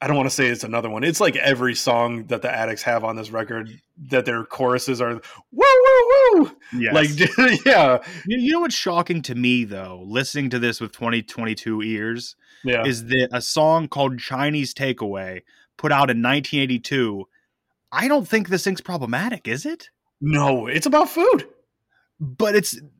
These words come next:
Speaker 2: it's just the amount of problematic things that came out even ten, fifteen years after this about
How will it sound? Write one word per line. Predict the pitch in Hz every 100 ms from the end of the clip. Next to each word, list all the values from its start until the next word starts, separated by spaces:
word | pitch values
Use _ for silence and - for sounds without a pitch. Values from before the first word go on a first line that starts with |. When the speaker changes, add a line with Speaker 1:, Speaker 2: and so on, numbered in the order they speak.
| _ 170 156 - - - _ _
Speaker 2:
it's | 190 -
just | 254 208 - _
the | 160 170 220
amount | 180 160 180 226 240
of | 196 -
problematic | - 180 180 175 160 156 151 -
things | 147 127 101 98
that | 123 123
came | 151 147
out | 139 131 -
even | 180 208 196 151
ten, | - 233 208 175
fifteen | - 214 - 190 180 165
years | 170 160 135 -
after | 160 202 170
this | 139 120 107 -
about | 147 123 - 170 190